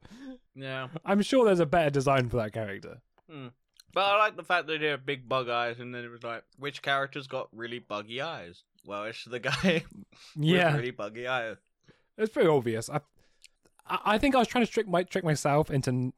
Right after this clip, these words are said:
Speaker 2: thinking, "Oh, may-, maybe it is the other guy," but I was like, "N-, no, no, it isn't."
Speaker 1: It was never gonna, like, 'cause they pushed it too hard.
Speaker 2: Yeah, they did.
Speaker 1: They pushed it too hard that it was him, 'cause he was always doing weird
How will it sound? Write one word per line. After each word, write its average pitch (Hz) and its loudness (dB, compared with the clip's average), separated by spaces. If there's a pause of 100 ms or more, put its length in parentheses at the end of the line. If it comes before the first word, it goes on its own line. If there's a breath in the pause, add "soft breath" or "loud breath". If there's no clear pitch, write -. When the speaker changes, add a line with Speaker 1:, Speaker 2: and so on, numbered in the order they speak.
Speaker 2:
thinking, 143 2
"Oh, 143 4
may-, 151 4
maybe 160 4
it 151 -2
is 156 2
the 170 6
other 185 4
guy," 190 4
but 147 -6
I - -2
was 131 -4
like, 127 -8 (240)
"N-, 160 0
no, 131 4 (120)
no, 117 0
it 113 0
isn't." 98 -8 (160)
Speaker 1:
It 208 0
was 233 2
never 269 6
gonna, 214 -4 (100)
like, 208 2
'cause 214 -6
they 214 2
pushed 285 -4
it - -8
too 139 -4
hard. 110 -2 (280)
Speaker 2:
Yeah, 151 4
they 131 -2
did. 127 0 (120)
Speaker 1:
They 165 2
pushed 226 0
it 226 -2
too 208 -6
hard 180 2
that 165 -2
it 160 -2
was 151 -6
him, 147 -6
'cause 135 -12
he 131 -10
was 131 -10
always 147 -4
doing 139 -4
weird 120 -6